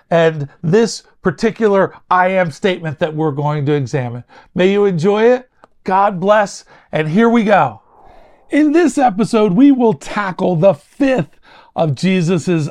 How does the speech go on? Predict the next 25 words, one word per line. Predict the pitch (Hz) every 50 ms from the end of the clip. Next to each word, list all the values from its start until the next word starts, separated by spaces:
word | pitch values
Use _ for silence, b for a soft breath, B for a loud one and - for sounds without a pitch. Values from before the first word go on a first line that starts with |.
| - _
"I | - 180 190 196 190
am" | 180 180 180 175 180 156
statements | - - - 180 170 170 170 160 156 147 -
from | - - 165 147 143 143 135 127 b b b b b b
the | - 156
Gospel | 131 139 135 135 123 - - - - 139 127 123 117 b b b b b b
of | - 143 127 113
John. | - 127 110 113 107 101
Tonight, | - 185 202 240 254 247 247 196
we | 220 202 190
are | 180 165
talking | - - 190 190 175 139 170 175
about, | 170 147 139 165 160 156 156 B B B B B B B B
"I | - 175 180
am | 180 175 180 165
the | 151 147
resurrection | 139 147 175 190 196 156 185 165 156 160 156 147 - - - - 160 147 147 143 131 - _ _ _ _ _ _ _ -
and | 143 143 147 143
the | 135
life." | 131 131 120 120 117 107 B B B B B B B
It | 202 196 - -
says | - - 254 254 262 247 190 208
in | - 247 202 196 180
John | 143 165 202 208 214 214 208
eleven, | 202 190 175 180 180 160 139 127 120 123 127